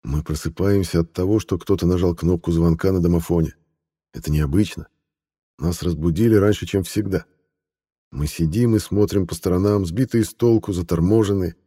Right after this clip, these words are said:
невыспавшиеся. Размеры нашей комнаты кажутся слегка измененными,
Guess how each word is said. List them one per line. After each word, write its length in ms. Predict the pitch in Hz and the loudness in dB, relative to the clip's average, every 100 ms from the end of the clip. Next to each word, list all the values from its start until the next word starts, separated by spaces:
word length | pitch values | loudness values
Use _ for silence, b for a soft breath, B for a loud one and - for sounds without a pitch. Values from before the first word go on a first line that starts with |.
| _ _ _ _ _ _ - | _ _ _ _ _ _ -2
невыспавшиеся. 1040 | 85 76 98 107 - 87 - 92 85 - _ _ _ _ _ _ _ _ _ _ _ _ - | 0 2 2 0 0 -4 -2 -4 -4 -12 _ _ _ _ _ _ _ _ _ _ _ _ -10
Размеры 560 | 76 82 95 123 120 | -4 0 2 4 4
нашей 280 | 120 113 - | 4 2 0
комнаты 440 | - 127 117 104 | 0 2 2 0
кажутся 400 | 92 107 104 - | 0 0 0 -2
слегка 400 | 85 90 - 104 | -8 -8 -2 0
измененными, 680 | 104 90 85 98 117 107 92 | 0 2 2 2 2 0 -4